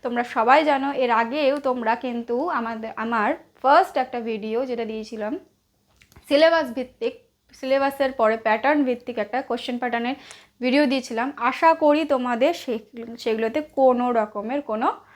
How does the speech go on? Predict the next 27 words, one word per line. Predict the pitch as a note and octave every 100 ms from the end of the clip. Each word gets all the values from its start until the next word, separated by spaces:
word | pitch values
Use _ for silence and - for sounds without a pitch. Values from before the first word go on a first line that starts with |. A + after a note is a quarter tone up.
| - _ _ -
আহ, | A#3
অসুবিধে | A3+ G#3+ A3+ B3 A#3+ D4
হয়নি। | A3+ G3 F#3 A#3 - - -
তার | C#4 E4+
আগে | G4 D4 D4+
চলো | D4 A#3 C4+
বলে | B3+ A#3+ B3+
দিই | A#3 B3+
যে | D4+ D4
আমাদের | A3+ A3+ C4+ D#4+
এডুকেশন | B3+ B3 C4 C#4 C#4
সেন্টারে | C4 A#3+ C4+ C#4+
কিন্তু | B3+ A#3+
সংস্কৃত | C#4 - A3+ A#3 F#4 - E4 D#4 C4 A#3+
ছাড়াও | - G3+ A#3+ B3 A#3+
আরও | - G#3 G#3+ A#3+ D4+ F4+
কিছু | F4 B3+
কিছু | B3 B3+
সাবজেক্ট | A3 G3 C4+ -
পড়ানো | A3 G3+ G#3 A3 -
হয়, | C#4+ A3+ C#4+ - - - -
যেমন | A3 C4+ A3+ F4 C4 A#3+
এডুকেশন, | C#4+ A3 B3 C4 C#4 D4 C#4 C4+
সমাজতত্ত্ব, | C#4+ A#3 A#3+ C4+ B3+ B3+ B3+ C4
ইতিহাস, | C4 B3+ B3+ B3+ B3 C4
রাষ্ট্রবিজ্ঞান, | A#3 A#3 B3+ B3 G#3+ A#3+ A#3+
বাংলা, | A3+ A#3 B3 A#3